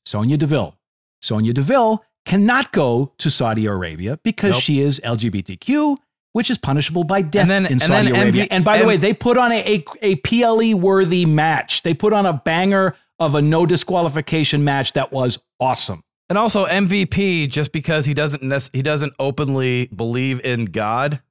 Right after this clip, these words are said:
Speaker 2: is not legally allowed in Saudi Arabia.
Speaker 1: Worse, he was a Muslim and has since become an atheist.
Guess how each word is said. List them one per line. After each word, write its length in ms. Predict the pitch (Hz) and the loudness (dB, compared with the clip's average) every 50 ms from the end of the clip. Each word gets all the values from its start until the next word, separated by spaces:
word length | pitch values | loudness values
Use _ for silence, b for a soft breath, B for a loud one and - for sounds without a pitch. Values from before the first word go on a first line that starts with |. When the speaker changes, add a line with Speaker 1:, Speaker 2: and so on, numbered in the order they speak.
| _ | _
Speaker 2:
is 120 | - 113 120 | -8 -6 -4
not 240 | 123 120 123 120 117 | -4 -4 -4 -4 -2
legally 440 | 120 120 117 127 123 120 120 123 | -2 -2 -2 -2 -2 -2 -2 -2
allowed 380 | 120 110 107 110 110 113 120 113 | -2 -2 -2 -2 -2 -2 -2 -2
in 80 | 110 104 | -4 -6
Saudi 320 | - - 107 107 110 110 | -6 -6 -4 -4 -2 -2
Arabia. 540 | 104 95 92 98 104 107 143 151 160 151 - _ _ _ _ _ _ _ | -2 -2 -2 -2 -2 -2 -2 -2 -2 -4 -6 _ _ _ _ _ _ _
Speaker 1:
Worse, 520 | 135 151 180 165 - - 147 147 - - - _ _ _ - | -2 0 0 0 0 0 -2 -4 -6 -6 -10 _ _ _ -2
he 100 | 175 175 | 0 0
was 400 | 156 143 147 160 185 208 190 160 | 2 2 2 2 2 2 2 2
a 60 | 214 | 4
Muslim 640 | 208 208 247 269 - - - 117 98 82 - - _ _ _ _ _ _ _ _ _ _ _ _ _ | 4 4 2 2 0 0 -2 -2 -4 -4 -8 -14 _ _ _ _ _ _ _ _ _ _ _ _ _
and 200 | 139 139 139 135 | -2 0 0 2
has 240 | 113 127 131 120 - | 2 0 0 0 -2
since 340 | - - - 170 170 156 - | -2 0 0 2 0 0 -2
become 480 | - 156 147 - - - 175 180 175 | -4 -6 -6 -6 -4 -2 0 2 2
an 100 | 156 127 | 2 2
atheist. 720 | 117 98 98 90 _ - 87 - _ - - - - - | 0 -2 -6 -8 _ -16 -18 -16 _ -16 -16 -16 -18 -20